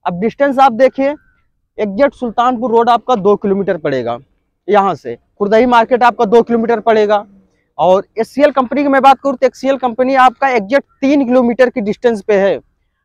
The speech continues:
अब इकाना स्टेडियम, शहीद पथ, प्लासियो मॉल, पुलिस headquarter, ये सब की मैं बात करूँ तो ये भी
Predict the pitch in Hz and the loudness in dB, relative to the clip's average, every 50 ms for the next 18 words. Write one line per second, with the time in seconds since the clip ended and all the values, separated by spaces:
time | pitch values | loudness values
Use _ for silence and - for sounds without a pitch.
0 | _ - 180 185 165 185 - - 220 214 226 240 240 233 - - 226 220 233 233 | _ -14 -12 -10 -10 -6 -2 0 0 2 2 2 2 2 2 0 0 2 0 0
1 | 233 202 - 214 202 220 233 226 - - 240 233 226 - 240 226 226 208 - 214 | -2 -2 0 0 0 0 0 -2 -2 0 2 2 2 2 0 -2 -2 0 0 0
2 | 202 202 - - 233 226 226 220 220 220 233 202 - 214 208 226 202 - 220 202 | 0 0 0 -2 -2 0 0 2 0 0 0 -2 -4 -6 -6 -4 -4 -4 -4 -2
3 | - 208 214 208 233 226 202 226 262 285 - 262 240 - - 254 247 247 226 247 | -2 -2 0 0 -2 -2 -2 -2 -2 -2 -2 -6 -6 -6 -6 -6 -6 -2 0 0
4 | 247 226 - 247 254 247 - 226 233 208 208 240 247 240 220 202 202 - | -2 -2 -2 -6 -8 -6 -4 -2 -2 -2 -2 -4 -6 -6 -8 -10 -14 -18